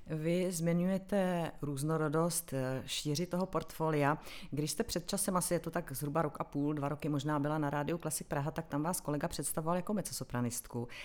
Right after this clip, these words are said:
Na vašich webových stránkách se prezentuje jako, prezentujete jako kontraaltistka. Kdo si poslechne tohleto C Dčko, tak slyší, že opravdu šíře vašeho hlasu je veliká. Jak vy sama se cítíte? V které té poloze tedy se cítíte být doma?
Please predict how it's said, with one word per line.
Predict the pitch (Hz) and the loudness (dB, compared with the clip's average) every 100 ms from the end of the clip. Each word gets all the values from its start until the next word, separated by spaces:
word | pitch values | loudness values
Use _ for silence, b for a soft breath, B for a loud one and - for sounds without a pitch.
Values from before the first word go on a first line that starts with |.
| B - | B -2
Na | 131 | 0
vašich | 180 240 175 | 2 2 2
webových | 165 180 226 | 2 2 0
stránkách | - 156 151 147 165 165 190 202 - | 2 4 4 6 6 8 6 2 0
se | - | 0
prezentuje | 180 156 175 180 190 | 2 2 2 2 4
jako, | 196 196 208 196 - | 6 6 8 6 6
prezentujete | 151 165 160 180 180 | 2 0 2 2 4
jako | 190 220 | 2 2
kontraaltistka. | - 147 131 123 143 131 135 143 135 - - 135 139 B B B B - | 0 2 2 2 -2 0 0 0 -2 -4 0 2 2 B B B B -4
Kdo | 127 127 160 160 165 | -4 -2 4 6 6
si | 285 | 4
poslechne | 269 247 247 247 | 2 2 4 4
tohleto | 254 247 262 | 4 2 0
C | - 196 196 | 2 2 2
Dčko, | - 220 | 0 0
tak | 220 - | 0 0
slyší, | - 180 - 214 | 0 0 2 2
že | 208 | 2
opravdu | - 196 196 220 | 2 2 2 2
šíře | - 185 202 | 2 2 2
vašeho | 196 - 226 190 | 2 2 2 2
hlasu | 170 220 | 2 2
je | 220 | 2
veliká. | 165 175 240 - 107 113 B B B B - - | 2 0 -2 -2 -2 -2 B B B B -12 2
Jak | 156 247 | 4 4
vy | |
sama | 320 226 202 | 4 6 4
se | 202 | 2
cítíte? | - 170 - 160 | 2 0 2 -2
V | 165 | -2
které | - 220 262 | 0 2 4
té | 175 | 2
poloze | 170 170 170 175 180 | 4 6 8 6 4
tedy | 175 165 | 2 2
se | 160 165 | 2 -2
cítíte | - 160 151 156 | 0 -2 0 0
být | 143 143 | 0 0
doma? | 127 123 113 107 - | 0 2 2 0 -4